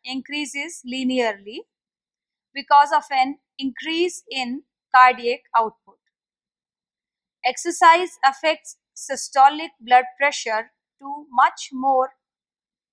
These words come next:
level than a diastolic or our mean pressure. This could be attributed to the fact that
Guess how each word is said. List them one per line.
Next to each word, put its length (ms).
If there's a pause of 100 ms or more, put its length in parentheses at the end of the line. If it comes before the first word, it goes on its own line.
(440)
level 460 (140)
than 380 (160)
a 480
diastolic 720 (180)
or 140
our 220 (300)
mean 380 (140)
pressure. 380 (1600)
This 300
could 240
be 140
attributed 680
to 120
the 120 (120)
fact 540 (180)
that 320